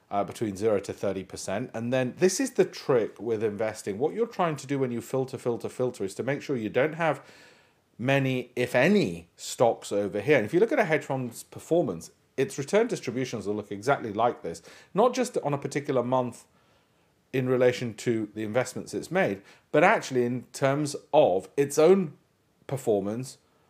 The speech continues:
over a period of years. Because the micro, the monthly figures, and the individual investments, of course, relates to the macro, 'cause that's what it's composed of,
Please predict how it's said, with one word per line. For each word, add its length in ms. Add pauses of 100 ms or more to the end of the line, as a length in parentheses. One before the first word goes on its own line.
(140)
over 340
a 60
period 540 (300)
of 160
years. 580 (800)
Because 320
the 80
micro, 560
the 120
monthly 460
figures, 480 (100)
and 200
the 80
individual 420
investments, 500
of 120
course, 260
relates 380
to 80
the 100
macro, 500
'cause 160
that's 200
what 80
it's 100
composed 420
of, 160